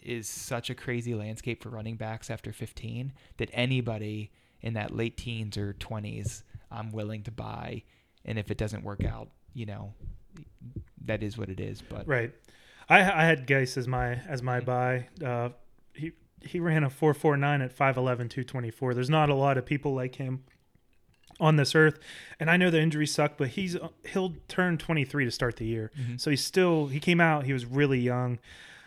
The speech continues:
Speaker 2: I'm no doctor, but I read a study on orthopedics and trauma surgery and research paper, found that sixty percent of patients that have,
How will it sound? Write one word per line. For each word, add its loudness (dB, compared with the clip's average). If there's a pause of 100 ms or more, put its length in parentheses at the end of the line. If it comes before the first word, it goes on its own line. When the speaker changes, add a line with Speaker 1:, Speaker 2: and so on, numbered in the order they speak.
(260)
Speaker 2:
I'm 4
no 6
doctor, 2
but 0
I 2
read 2
a 2
study 2 (320)
on -4
orthopedics 0
and -2
trauma 0
surgery 0 (180)
and -4
research 0
paper, 0 (300)
found 4
that 0
sixty -2
percent 0
of -4
patients -2
that -6
have, 0